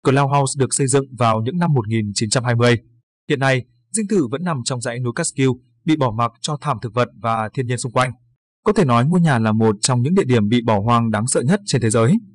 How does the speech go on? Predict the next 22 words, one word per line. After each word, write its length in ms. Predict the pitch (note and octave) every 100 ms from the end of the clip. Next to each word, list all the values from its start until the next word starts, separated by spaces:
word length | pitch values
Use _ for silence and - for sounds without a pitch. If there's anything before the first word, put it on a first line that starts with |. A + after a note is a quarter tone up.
| _ _ _
Ảnh, 260 | - B2+ G2+ - _
Love 220 | A#2+ F3
Property. 460 | F#3 - B2+ B2+ B2+ - _ _ _ _ _
Tatoi 260 | B2+ C3 A#2+
Palace, 260 | B2+ G3 - _ _ -
Hy 60 |
Lạp, 200 | D#3 C#3 A#2 _ _
là 100 | C3+
ngôi 160 | D#3
nhà 140 | F3+ D3
bị 160 | A#2
bỏ 320 | A#2 A2+ G2+ G#2
hoang 200 | C3 B2+
nằm 160 | A#2+
giữa 100 | A2
rừng, 240 | D#3 C3+ A#2 - _ _
dần 220 | C3 A2+
nhường 180 | A#2 A2
chỗ 180 | C3+ D3
cho 80 | C3+
thiên 140 | B2+
nhiên. 160 | B2